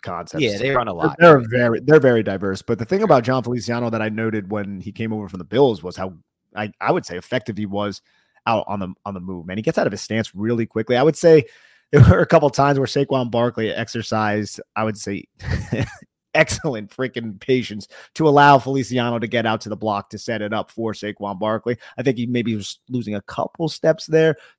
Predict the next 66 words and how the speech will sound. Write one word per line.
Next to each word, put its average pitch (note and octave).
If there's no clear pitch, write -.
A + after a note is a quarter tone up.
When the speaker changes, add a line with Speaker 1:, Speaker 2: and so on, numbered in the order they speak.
Speaker 1:
towards C3+
the D3
end D3+
of D3
the C#3+
season, D3
but B2
still, G#2
um, G#2
I B2
would B2+
have A2+
to A#2
watch G#2+
a G#2
lot G2+
of G2
those G2
other G2
guys G2
to, F#2+
to -
contend A2+
that F2+
point F#2+
if -
I F#2
were F#2+
to -
contend C#2+
it. -
Speaker 2:
And A2+
that's C3
fair F#2+
too. E2+
I B2+
just, D3
again, A#2+
looking C#3
at C3+
the A#2+
center A2+
position, F#2
I F#2+
know G#2+
it's -
dire G2+
for G#2
the G2+
Giants G2+
right G#2
now, G#2
but G2
they A2
can A2
still C3+
sign A2
guys G2
in F#2+
free E2
agency F#2
that E2
are D#2
gonna F#2
be F2
around D#2+